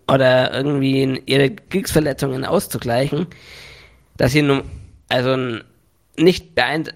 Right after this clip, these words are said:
nicht behindertes Leben führen können, sondern nur noch ihre körperliche Beeinträchtigung haben. Aber Krieg macht halt auch einfach, ähm, Krieg ist der gr-, einer der größten Verursacher von Beeinträchtigungen,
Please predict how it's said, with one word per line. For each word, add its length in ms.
nicht 260
behindertes 540
Leben 340
führen 240
können, 180
sondern 360
nur 120
noch 140
ihre 320
körperliche 480
Beeinträchtigung 840
haben. 280
Aber 200
Krieg 540
macht 300
halt 180
auch 160
einfach, 560
ähm, 640
Krieg 200
ist 140
der 180
gr-, 260
einer 220
der 120
größten 320
Verursacher 600
von 360
Beeinträchtigungen, 840